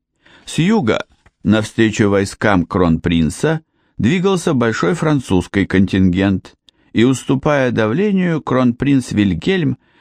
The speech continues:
вынужден был срочно вывести свою армию с бельгийской территории. Гаага, тем самым, теряла контроль над ситуацией. Вновь великие державы решили судьбу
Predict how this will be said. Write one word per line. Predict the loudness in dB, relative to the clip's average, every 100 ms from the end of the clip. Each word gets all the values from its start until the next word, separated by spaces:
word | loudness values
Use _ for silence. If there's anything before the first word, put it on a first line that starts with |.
| _
вынужден | -2 2 2 0 0 2 2
был | 0 -2
срочно | -2 0 0 -2 -2 0
вывести | 2 2 0 0 -4
свою | -2 -4 -2 0
армию | 0 0 0 0 -2 -4
с |
бельгийской | -2 0 0 0 -2 -2 -4
территории. | -2 -4 -4 -4 -4 -6 -10 _ _ _ _ _ _ _ -2
Гаага, | 0 0 -2 -2 -4 -6 -8 -4
тем | -2 -2
самым, | -4 -4 -4 -8 -14 _ _ _ _
теряла | 0 0 2 -2 -2
контроль | -2 -2 -2 0 0 2
над | 0 -2
ситуацией. | -4 -6 -2 -4 -4 -10 -12 -12 _ _ _ _ _ _ -4
Вновь | 2 2 2 -2 -4
великие | 0 2 2 0 0 0 2
державы | 0 0 0 0 0
решили | -2 -2 -2 0 0 -2
судьбу | -2 -4 -2 -2 0